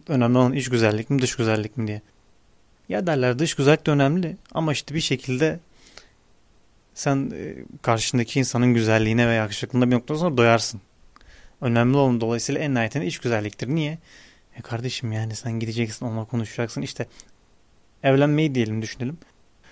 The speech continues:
Tamam, yakışıklılığıyla evlenirsin, güzelle evlenirsin.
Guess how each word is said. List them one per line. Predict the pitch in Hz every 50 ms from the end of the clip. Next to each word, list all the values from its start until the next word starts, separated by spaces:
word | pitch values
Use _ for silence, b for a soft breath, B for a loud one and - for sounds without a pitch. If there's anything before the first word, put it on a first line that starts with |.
| b b b
Tamam, | - 190 185 175 175 - -
yakışıklılığıyla | 160 156 151 147 - 147 139 139 - 151 160 170 165 156 151
evlenirsin, | 151 143 135 139 143 147 139 - - - 143
güzelle | 143 135 143 143 139 139 131 131
evlenirsin. | 123 127 127 135 131 117 - - 104